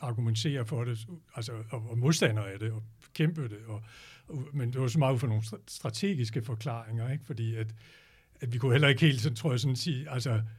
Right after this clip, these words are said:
bare sige, at det, det her, det er bare, øh, fu-, altså, totalt udemokratisk måde at handle på, det må vi tage afstand fra. Vi gjorde det mere, fordi, fordi man, man kunne ikke sådan helt frigøre sig fra selve tankegangen i forhold til, at, nå, men det er alligevel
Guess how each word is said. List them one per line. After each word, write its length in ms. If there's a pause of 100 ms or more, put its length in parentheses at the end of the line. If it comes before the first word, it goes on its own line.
(300)
bare 160
sige, 240
at 60 (160)
det, 160
det 80
her, 100
det 100
er 40
bare, 360
øh, 360 (120)
fu-, 100 (120)
altså, 180
totalt 360
udemokratisk 680
måde 160
at 60
handle 280
på, 260
det 120
må 100
vi 80
tage 160
afstand 460
fra. 280 (500)
Vi 60
gjorde 180
det 80
mere, 200
fordi, 340 (680)
fordi 180
man, 280
man 120
kunne 120
ikke 120
sådan 160
helt 120
frigøre 340
sig 120
fra 100
selve 440
tankegangen 720
i 60
forhold 340
til, 180 (120)
at, 180 (120)
nå, 180
men 240 (600)
det 80
er 40
alligevel 280